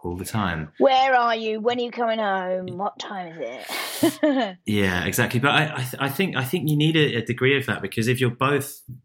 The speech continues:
Speaker 1: mad heads and you like going out all the time, then you're gonna end up in a fucking crack den
Speaker 2: <laughs>
Speaker 1: after two weeks of knowing each other. So you almost need someone to say,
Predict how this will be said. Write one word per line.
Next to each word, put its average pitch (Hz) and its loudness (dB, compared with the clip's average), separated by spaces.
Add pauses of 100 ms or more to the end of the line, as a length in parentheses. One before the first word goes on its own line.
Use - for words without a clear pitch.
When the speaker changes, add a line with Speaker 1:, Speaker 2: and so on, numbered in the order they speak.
Speaker 1:
mad 110 0 (160)
heads 90 -4
and 98 2
you 95 2
like 95 -2
going 98 0
out 107 2
all 92 -4
the 90 -8
time, 87 -6
then 95 -2
you're 95 -2
gonna 98 -2
end 95 -2
up 90 -8
in 95 -4
a 90 -8 (140)
fucking - -10
crack - -4
den 85 -4 (180)
Speaker 2:
<laughs> - -6
Speaker 1:
after 98 0
two 101 2
weeks 104 2
of 107 -2
knowing 107 4
each - -8
other. 92 -4
So - 0
you 107 2
almost 123 2
need 120 6
someone 92 -2
to - -10
say, 95 -2